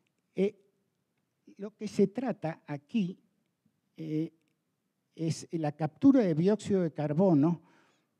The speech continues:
Ya hemos pasado las cuatrocientas partes por millón de dióxido de carbono. Había doscientos cincuenta cuando empezó la revolución industrial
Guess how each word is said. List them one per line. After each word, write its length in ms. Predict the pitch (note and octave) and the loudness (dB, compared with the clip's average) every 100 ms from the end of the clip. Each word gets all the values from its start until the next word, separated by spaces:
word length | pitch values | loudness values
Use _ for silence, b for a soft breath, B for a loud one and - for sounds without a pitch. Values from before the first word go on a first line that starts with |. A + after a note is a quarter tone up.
| _ _ _ _ _ _ _ _ _ _ _ _ | _ _ _ _ _ _ _ _ _ _ _ _
Ya 180 | D#3 G#3 | -2 2
hemos 180 | B3 G#3 | 2 2
pasado 420 | F#3 - A#3+ A3+ | -2 0 2 4
las 160 | F#3 | 4
cuatrocientas 680 | - F3 F3 D#3+ - G#3+ F#3 | 2 -2 0 -2 0 -2 -4
partes 340 | - F#3 E3+ - | -4 -6 -4 -2
por 180 | D3+ | -2
millón 460 | C#3+ B2+ C3 F#2+ - | -2 0 -2 -4 -12
de 140 | - A#2+ | -12 -8
dióxido 320 | A#2+ - A2 | -8 -6 -6
de 80 | G2+ | -6
carbono. 420 | G2+ F#2+ C2+ - _ _ b b b b | -14 -16 -18 -20 _ _ b b b b
Había 360 | C3+ C#3 G#3 G#3+ | -6 0 2 2
doscientos 500 | F3 C#3+ F#3 F#3 E3 | 2 2 0 0 -2
cincuenta 560 | D3 C#3+ F3 G#3 A3 | -2 -2 0 0 -2
cuando 220 | G#3+ D#3 B2+ | -6 -4 -6
empezó 280 | C3 D3+ | -6 -6
la 240 | D#3 E3 E3 _ _ _ _ _ _ _ _ _ _ - | -6 -6 -12 _ _ _ _ _ _ _ _ _ _ -14
revolución 460 | B2+ C3 B2+ D3+ | -6 -4 0 2
industrial 760 | C#3+ B2+ C3+ - D3 C#3 D#3 E3 | 2 2 -2 -4 -4 -4 -6 -10